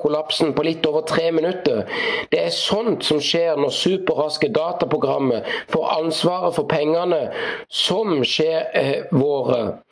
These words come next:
Siden de har eksperter forsøkt å forstå hva som skjedde i dette såkalte flash crash. Vi vet det var algoritmens skyld, men det er fortsatt usikker på hva som gikk galt. Noen aksjemeglere i U S A har allerede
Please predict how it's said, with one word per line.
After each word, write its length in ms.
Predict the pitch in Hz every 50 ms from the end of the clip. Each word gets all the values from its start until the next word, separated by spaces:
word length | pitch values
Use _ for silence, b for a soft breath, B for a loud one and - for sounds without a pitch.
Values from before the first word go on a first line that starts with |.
| B B B B
Siden 340 | B - 190 214 196 208 185
de 140 | 160 190 190 185
har 180 | 180 196 202 185
eksperter 720 | 170 - - - 220 208 214 208 - - 208 180 143 117 B B B B B -
forsøkt 560 | 170 160 - - 185 190 202 - - - -
å 60 | 151
forstå 680 | 131 - - - - - - 156 151 - - - 196 202 185 165
hva 140 | 143 151 156 151
som 120 | - - -
skjedde 460 | - - 156 151 156 - 220 - 214
i 80 | 156 139
dette 240 | 151 143 143 143 147
såkalte 560 | - - 165 170 165 - 156 143 127 147 139
flash 400 | - - 156 165 160 - - -
crash. 560 | - - 156 151 131 117 - - - - - B B B B B B B B B B
Vi 140 | 151 160 160
vet 240 | 175 180 180 - -
det 80 | 170
var 160 | 156 151 151 151
algoritmens 640 | 143 131 143 135 147 143 143 - 190 196 202 196
skyld, 460 | - - 180 196 208 190 151 113 - B B B B B
men 120 | B 147 139
det 80 | 151
er 60 | 147 151
fortsatt 380 | 160 156 - 175 170 170 - -
usikker 420 | 175 170 156 - 190 175 175 165
på 120 | 131 135 131
hva 80 | 143 139
som 180 | 135 - 143 135
gikk 120 | 131 127 -
galt. 420 | 131 127 120 113 98 90 - - - B B B B B B B B
Noen 300 | - 165 180 190 196 196
aksjemeglere 720 | 180 160 156 - - - 151 156 151 131 143 139 131 131
i 60 | 127 127
U 60 | 123
S 120 | 117 -
A 120 | 139 127 131 127 123
har 200 | 131 123 117 123
allerede 400 | 127 131 127 127 135 135 160 151